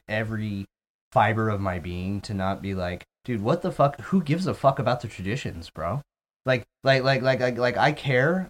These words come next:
I care, right? Because it's a part of the program that helped save my life. But, but, dude, you just hit it right on the head. You alienating this person who you don't know if he could, he could be fucking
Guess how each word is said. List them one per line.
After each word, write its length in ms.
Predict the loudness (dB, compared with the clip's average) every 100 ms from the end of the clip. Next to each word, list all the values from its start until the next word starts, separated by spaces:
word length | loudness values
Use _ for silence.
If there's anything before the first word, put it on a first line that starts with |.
| -2
I 160 | 0 0
care, 400 | 2 2 2 2
right? 300 | 2 2 0
Because 240 | -2 -4
it's 80 | -4
a 60 | -2
part 220 | 0 0
of 60 | 0
the 60 |
program 440 | -2 -2 0 0 0
that 100 | 0
helped 200 | -2 -2
save 180 | -4
my 100 | -2
life. 340 | 0 0 0 -4 _ -20 _ -4
But, 260 | -2 -2 -2
but, 260 | -2 -2 2
dude, 260 | 2 2
you 200 | 2 0
just 180 | 0 0
hit 100 | 0
it 60 | 2
right 180 | 2
on 120 | 0 0
the 100 | -2
head. 360 | 0 0 -2 -10 _ _ -8
You 500 | -2 6 6 6 2
alienating 1000 | 0 0 2 0 0 -2 -2 -2 -4 -8 -8
this 340 | -2 -2 -2
person 440 | 0 0 0 -2
who 180 | -2 -2
you 220 | 0 0
don't 160 | 2 2
know 260 | 2 2 2
if 120 | 0
he 180 | -2 -2
could, 180 | -2 0
he 160 | 0
could 120 | 0
be 140 | 0 0
fucking 400 | 2 2 0